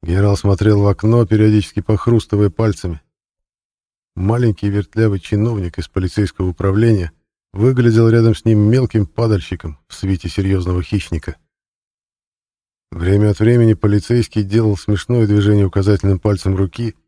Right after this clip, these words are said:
и очередная виртуальная страница на столе перед ним переворачивалась. "Тем самым подвергнув опасности жизнь посетителей торгового центра Елисеевский", продолжал бубнить полицейский. "Где Джонсон?" снова спросил Яр.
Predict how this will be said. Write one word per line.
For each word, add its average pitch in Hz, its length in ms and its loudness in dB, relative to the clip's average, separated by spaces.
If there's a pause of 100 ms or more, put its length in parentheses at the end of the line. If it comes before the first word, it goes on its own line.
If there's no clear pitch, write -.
(200)
и - 60 -6
очередная 110 520 2
виртуальная 113 500 2
страница 113 520 -2
на 107 80 2
столе 101 300 0
перед 92 260 -4
ним 92 160 0
переворачивалась. 90 840 -2 (1080)
"Тем 120 160 2
самым 139 360 0
подвергнув 135 600 2
опасности 127 680 0
жизнь 127 320 0
посетителей 123 580 0
торгового 127 440 4
центра 131 340 0
Елисеевский", 123 760 0 (960)
продолжал 87 460 -6
бубнить 92 340 -4
полицейский. 92 560 -4 (720)
"Где 104 380 0
Джонсон?" 107 640 2 (680)
снова 82 300 -8
спросил 85 400 -6
Яр. 87 340 -4